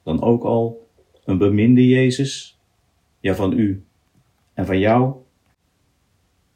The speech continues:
We willen de Heere nog danken. Ja, Heere, dank u wel voor het woord van vandaag. En dan stelt u ook ons vandaag de vraag: hoe is uw, hoe is jouw relatie tot mij?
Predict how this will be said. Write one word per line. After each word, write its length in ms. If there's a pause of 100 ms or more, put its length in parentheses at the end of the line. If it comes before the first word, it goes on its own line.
(720)
We 140
willen 220
de 80
Heere 260
nog 140
danken. 440 (2250)
Ja, 140
Heere, 320
dank 240
u 100
wel 260
voor 180
het 140
woord 240
van 160
vandaag. 680 (720)
En 100
dan 80
stelt 280
u 120
ook 220
ons 320
vandaag 420
de 80
vraag: 580 (960)
hoe 140
is 160
uw, 420 (520)
hoe 160
is 120
jouw 240
relatie 520
tot 200
mij? 400